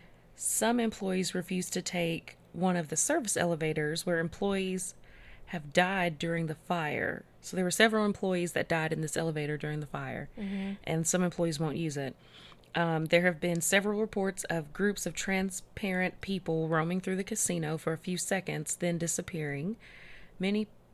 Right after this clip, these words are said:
Speaker 1: believe that some of the ghosts have migrated over to the new M G M Grand in anger for the preventable fire, in
Speaker 2: <laughs>
Speaker 1: anger for the preventable fire that took their lives. So, 'cause, yeah, so there was the old M G M Grand, now that's Bally's,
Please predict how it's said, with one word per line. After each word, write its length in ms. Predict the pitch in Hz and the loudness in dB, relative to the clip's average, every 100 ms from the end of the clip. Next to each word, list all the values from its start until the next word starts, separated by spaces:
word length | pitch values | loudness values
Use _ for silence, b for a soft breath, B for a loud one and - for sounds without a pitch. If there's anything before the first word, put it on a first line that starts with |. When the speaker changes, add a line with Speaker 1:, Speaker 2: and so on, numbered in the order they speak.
| - | -4
Speaker 1:
believe 600 | 180 175 170 160 160 160 | -2 0 0 -2 -4 -4
that 240 | 165 - | -4 0
some 240 | - 247 | 2 2
of 60 | 262 | 2
the 60 | 165 | 0
ghosts 340 | 175 170 - | 0 0 0
have 120 | 165 | -2
migrated 580 | 160 165 170 170 165 156 - | 0 0 2 2 2 0 2
over 280 | 180 165 | 2 2
to 120 | 165 165 | 0 0
the 120 | 160 | 0
new 260 | 165 240 | 2 2
M 200 | 277 180 | 2 2
G 200 | 175 170 | 0 0
M 160 | 156 151 | 0 -2
Grand 480 | 156 151 143 143 165 B B B B | -2 -4 -4 -4 -6 B B B B
in 140 | - 165 | -2 0
anger 400 | - 196 185 175 | 4 4 2 -2
for 160 | - | -2
the 80 | 160 | -2
preventable 560 | - 175 175 165 156 151 | 0 2 2 0 -2 -6
fire, 560 | - 190 180 160 147 - - - - - - | -4 -2 0 0 -4 -6 -16 -20 -20 -20 -14
in 320 | - 247 185 - | -6 0 0 2
Speaker 2:
<laughs> 40 | |
Speaker 1:
anger 300 | 196 220 233 | 0 2 0
for 160 | 208 190 | 0 -2
the 80 | 170 | -2
preventable 460 | - 170 185 170 | 0 2 2 2
fire 360 | 165 185 175 165 | 0 0 0 0
that 160 | 156 - | 0 -2
took 160 | 180 | -4
their 160 | - 151 | -4 -4
lives. 640 | 147 139 - - - - - b b b b b b b b | -4 -4 -6 -8 -12 -16 -18 b b b b b b b b
So, 400 | - 170 151 143 143 | -4 -2 -2 -4 0
'cause, 180 | 180 160 | 0 2
yeah, 200 | 156 - | 0 0
so 120 | - | 0
there 140 | 165 | 0
was 100 | 165 | 2
the 80 | 156 | 2
old 160 | 196 214 | 4 4
M 80 | |
G 140 | 208 196 | 4 2
M 100 | 190 | 0
Grand, 300 | 185 185 175 | 0 2 2
now 100 | 165 | 2
that's 160 | 165 - | 0 0
Bally's, 420 | 165 160 160 156 | 0 2 0 -4